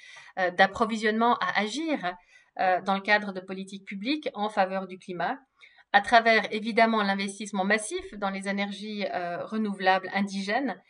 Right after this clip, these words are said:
mais aussi, euh, largement dans les économies, euh, d'énergie, notamment à travers, euh, typiquement des programmes type Eco vingt et un.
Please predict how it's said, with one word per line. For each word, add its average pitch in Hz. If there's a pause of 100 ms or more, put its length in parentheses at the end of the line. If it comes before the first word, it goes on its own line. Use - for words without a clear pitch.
(280)
mais 254
aussi, 262
euh, 185
largement 208
dans 220
les 233
économies, 202
euh, 180
d'énergie, 196
notamment 190
à 185
travers, 190 (100)
euh, 107 (160)
typiquement 208
des 180
programmes 196
type - (440)
Eco 220
vingt 196
et 185
un. 214